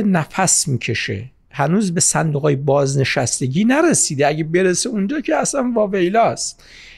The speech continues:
هنوز داره نفس می‌کشه. این نمی‌تونه به اون توجه نکنه. این نمی‌تونه با پنجاه هزار میلیارد تومن سود بتونه، می‌تونه فقط یه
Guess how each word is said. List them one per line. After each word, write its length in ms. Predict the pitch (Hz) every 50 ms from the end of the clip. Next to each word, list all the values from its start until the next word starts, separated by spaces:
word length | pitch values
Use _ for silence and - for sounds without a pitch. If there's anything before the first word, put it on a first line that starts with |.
| - -
هنوز 500 | - - - 202 208 240 294 311 277 233
داره 200 | 226 240 214 226
نفس 540 | 233 240 202 156 - - 175 160 - - -
می‌کشه. 440 | - 131 - 127 117 - - 117 120 _ _ _ - - - - - _ _ _ _ _ _ _ -
این 480 | - 233 254 254 240 226 220 220 220 220
نمی‌تونه 540 | 254 294 320 330 320 330 - 262 233 208
به 80 | 170 170
اون 200 | - 185 156 147
توجه 560 | - - - 135 139 135 131 127 - 147 147
نکنه. 580 | 143 139 139 135 - 139 127 117 117 120 123 - _ _
این 320 | - 233 254 262 254 254 262
نمی‌تونه 500 | 285 330 349 330 - - 240 214 208 180
با 160 | 175 196 180
پنجاه 540 | - - - 165 160 160 156 160 175 175 156
هزار 320 | 160 151 143 156 156 147
میلیارد 500 | 143 143 143 139 139 139 139 135 135 - -
تومن 280 | - 135 131 131 135
سود 600 | 123 - - - - 175 175 214 233 233 - - _ _ - - - - - _ _ -
بتونه، 400 | - - 220 - 220 220 233 226 - - _ -
می‌تونه 340 | 277 247 240 - 262 269
فقط 380 | 247 - 254 226 240 247 233 247
یه 80 | 269